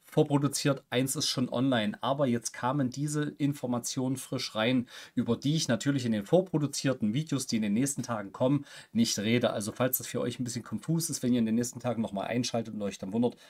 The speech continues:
„Mensch, du hast doch gerade vor zwei, drei Videos noch darüber gesprochen, dass es einen zwölfstündigen Server-Stresstest geben wird, an dem wir fast alle teilnehmen können.“ Und genau das ist Inhalt dieses Videos.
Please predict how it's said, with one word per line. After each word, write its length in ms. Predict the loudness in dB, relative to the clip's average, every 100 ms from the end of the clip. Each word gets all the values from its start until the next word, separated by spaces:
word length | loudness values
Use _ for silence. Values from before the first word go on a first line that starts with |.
| _
„Mensch, 220 | 0 0
du 60 | 0
hast 120 | -6
doch 60 | -6
gerade 240 | -4 -6
vor 140 | -8
zwei, 180 | -8 -6
drei 160 | -4 -6
Videos 240 | -6 -6
noch 100 | -6
darüber 320 | -8 -8 -6
gesprochen, 500 | -8 -6 -2 0 0 -2 -8 -4
dass 220 | 0 0
es 100 | 0
einen 400 | 0 -2 0 -2
zwölfstündigen 1300 | -2 4 6 4 2 -4 0 4 4 4 2 2 2
Server-Stresstest 1160 | 0 0 2 2 0 -2 -4 -2 -2 -4 -4 0
geben 380 | 2 4 2 0 -10 -2
wird, 220 | 2 2
an 160 | 2 2
dem 220 | 4 4
wir 160 | 2 0
fast 320 | 0 0 0 -2
alle 260 | 0 0
teilnehmen 920 | -2 -6 -2 -2 0 2 2 2 -2 -4
können.“ 340 | -4 -2 -2 -6 -6
Und 140 | -2
genau 340 | 0 2 4 4
das 260 | 2 0
ist 320 | -2 -6 -4
Inhalt 360 | 0 2 2 0
dieses 380 | -2 -2 -2 -4
Videos. 420 | -2 0 0 -2